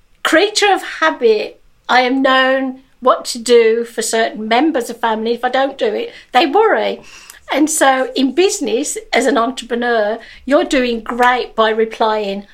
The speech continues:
on the platforms that you really like and you're doing it in a professional way. Um, do you think communicating <clears throat> to strangers in any possible way you can and trying to sell to strangers is a good way to go?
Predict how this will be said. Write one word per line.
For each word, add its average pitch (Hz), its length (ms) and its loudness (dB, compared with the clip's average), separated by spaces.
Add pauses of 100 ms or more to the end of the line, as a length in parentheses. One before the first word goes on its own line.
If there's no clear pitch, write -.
(120)
on 214 120 -4
the 220 60 -4
platforms 220 680 -4
that 233 160 -4
you 220 100 -8
really 214 580 -4
like 220 400 -2
and 214 120 -6
you're 202 80 -10
doing 208 300 -2
it 214 160 -10 (280)
in 233 120 -2
a 226 40 0
professional 226 640 -4
way. 233 320 -2 (600)
Um, 254 400 0 (280)
do 330 80 4
you 440 180 4
think 466 480 0 (160)
communicating 302 1300 0 (100)
<clears throat> 254 400 0
to - 120 -4
strangers 233 1160 0 (120)
in 220 160 0
any 214 200 2
possible 214 480 -2
way 196 260 0
you 220 80 -4
can 214 320 0 (300)
and 240 120 0
trying 247 300 2
to 247 100 -4
sell 240 300 2
to 233 140 -2
strangers 226 920 0 (320)
is 233 140 4
a 220 60 4
good 233 180 4
way 226 200 2
to - 320 0
go? 254 300 0